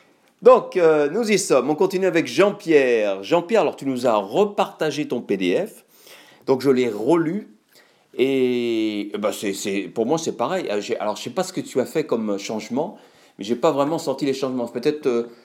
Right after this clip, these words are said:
euh, tu as modifié un petit peu les paragraphes ou quelque chose comme ça,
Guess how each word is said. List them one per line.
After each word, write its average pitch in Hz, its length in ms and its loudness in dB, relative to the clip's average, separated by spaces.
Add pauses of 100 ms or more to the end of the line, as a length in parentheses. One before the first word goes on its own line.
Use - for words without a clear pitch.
(220)
euh, 95 640 -4
tu 110 180 -2
as 113 60 2
modifié 123 420 -2
un - 40 -2
petit 120 120 -8
peu 120 100 -8
les 113 100 -2
paragraphes 117 520 -4
ou - 40 -18
quelque 107 240 -6
chose - 180 -14
comme 117 140 -4
ça, 180 260 -8